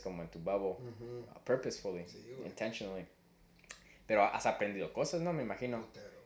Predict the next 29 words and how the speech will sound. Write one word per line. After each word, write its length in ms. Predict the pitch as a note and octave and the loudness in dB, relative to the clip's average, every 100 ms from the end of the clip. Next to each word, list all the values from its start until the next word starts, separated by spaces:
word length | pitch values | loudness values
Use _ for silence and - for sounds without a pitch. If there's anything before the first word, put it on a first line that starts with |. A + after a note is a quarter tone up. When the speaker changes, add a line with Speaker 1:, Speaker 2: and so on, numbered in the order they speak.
| - | -4
Speaker 1:
¿Y, 220 | A2 G2 | -2 -2
y 60 | G2 | -2
cómo, 380 | A2+ A#2+ A#2 | 2 4 4
cómo 180 | G#2 A#2 | 2 0
explicas 440 | A#2 - A2 G#2+ A2 | 0 -2 -4 -4 -4
eso? 260 | G#2 G2+ - - _ _ - - - - | -8 -10 -16 -20 _ _ -20 -16 -16 -4
O 80 | A#2+ | 6
sea, 180 | C3 B2 | 8 10
¿cómo, 300 | C3 C#3 C#3 | 10 8 8
cómo 460 | C3 C3+ C3+ - - | 6 8 6 2 0
tú 160 | B2+ | 0
coincides 540 | - C3+ B2+ C3 C3 C3+ | 2 0 2 2 2 2
con 320 | A#2+ A2 G#2+ | 4 2 0
que 400 | G#2+ G#2 G2+ F#2+ - - - | 4 6 6 2 -10 -20 -4
you 80 | A2 | -2
have 100 | A2 | -2
to 60 | - | -2
put 180 | A2+ A2 | -4 -2
yourself 280 | A2 A2 | 2 2
in 80 | G#2+ | 0
new 80 | A2 | -2
situations 420 | A2 A2 G#2 A2+ | -2 -2 -4 -4
to 100 | - | -4
learn 180 | F#2+ A#2+ | -2 -2
Speaker 2:
Mm, 60 | C3 | 0
Speaker 1:
things? 200 | C#3+ - | 0 -2
Speaker 2:
sí, 180 | - - | -8 -4
güey. 40 | G#2 | 2
Speaker 1:
Or, 340 | G#2+ G2 F#2 | 2 2 -4